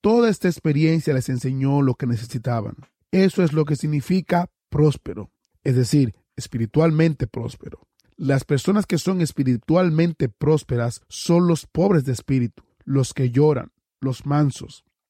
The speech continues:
Hay otra manera de traducir la palabra, y es la que más me gusta. Próspera es la persona que se encuentra en estado de gracia. Esos son los pobres de espíritu,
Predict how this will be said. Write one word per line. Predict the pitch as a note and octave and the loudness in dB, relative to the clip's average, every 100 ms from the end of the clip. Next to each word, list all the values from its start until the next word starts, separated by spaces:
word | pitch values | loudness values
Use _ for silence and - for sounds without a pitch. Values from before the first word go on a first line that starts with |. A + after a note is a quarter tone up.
| _ | _
Hay | E3 G#3 A3 | 0 2 4
otra | G#3 F#3+ | 2 0
manera | F3 C#3+ B2+ C#3 D3+ D3 | 2 2 2 2 4 2
de | C3 | 0
traducir | B2+ A#2+ C3+ | -2 -2 -2
la | C3 B2 | -2 -2
palabra, | - A#2+ A#2+ A2 G2+ - - - | -2 -2 -2 -2 -6 -12 -20 -12
y | - D3 | -2 0
es | D3 | 0
la | D3 | -2
que | - B2 | -2 0
más | C3 C#3+ | 0 0
me | C3 | -2
gusta. | A#2 A2+ - - _ _ _ _ | -2 -4 -8 -14 _ _ _ _
Próspera | E3 G#3 G3+ D3+ B2+ B2 - _ - | 2 2 2 -2 -2 -2 -6 _ -4
es | F3 D#3+ | -2 0
la | F#3 | 0
persona | E3+ D3 - F#3 D3+ C3 A#2+ | 2 0 2 2 2 2 -2
que | - C3+ | -4 -4
se | - C#3 | -2 -2
encuentra | C3 - E3 F3 C3 B2+ B2 - | -2 0 0 2 0 0 0 -2
en | C#3 C3+ | -2 0
estado | C3+ - - C#3+ C#3+ C3+ | -2 -4 -2 0 2 0
de | B2 | -2
gracia. | A#2 A2 - D#2 B1+ _ _ _ - | -2 -4 -6 -14 -16 _ _ _ -4
Esos | F#3 F#3+ F#3 D#3 | 0 2 0 0
son | D3+ D#3 | 2 2
los | D3+ C#3 | 2 0
pobres | - E3 E3+ C3 | -2 0 2 2
de | C3 | 0
espíritu, | - C#3 B2+ A#2 G#2+ | 0 0 0 -2 -10